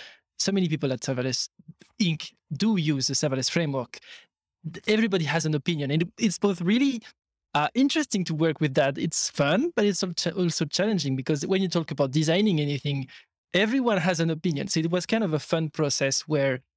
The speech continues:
we had to iterate, like, everyone was, honestly, everyone, even people like users we told to, uh, would kind of want a new,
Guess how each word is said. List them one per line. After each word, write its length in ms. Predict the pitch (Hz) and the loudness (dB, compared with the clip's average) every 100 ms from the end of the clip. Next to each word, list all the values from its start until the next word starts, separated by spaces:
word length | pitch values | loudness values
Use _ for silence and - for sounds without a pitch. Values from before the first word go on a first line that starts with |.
| - | -2
we 80 | 143 | 0
had 240 | 170 208 | 0 0
to 100 | 202 | 0
iterate, 440 | 170 160 143 143 | 2 2 0 0
like, 240 | 135 127 - _ _ _ _ _ _ _ - | 0 -2 -4 _ _ _ _ _ _ _ -2
everyone 640 | 190 214 180 165 151 156 - | 0 2 2 2 2 0 0
was, 560 | 160 143 139 - - - _ _ _ _ _ - | 2 2 2 -2 -4 -10 _ _ _ _ _ -4
honestly, 280 | 196 175 185 | 0 2 2
everyone, 260 | 180 165 202 | 2 2 2
even 240 | 190 190 | 0 0
people 240 | 175 165 | -2 -2
like 200 | 147 139 | -2 0
users 320 | 151 151 156 135 | 0 0 0 -2
we 100 | 143 | -4
told 280 | 143 139 - | -2 -4 -2
to, 240 | 143 135 - - - | -2 -2 -6 -18 -6
uh, 260 | - 131 131 | 0 2 0
would 300 | 135 143 127 | 0 -2 -2
kind 200 | - 147 | 0 2
of 240 | 139 - - _ - | 0 -4 -18 _ -2
want 480 | 151 185 156 - - - | 2 4 2 0 -4 -2
a 100 | 143 | 0
new, 460 | 151 151 147 143 | 0 0 -2 -4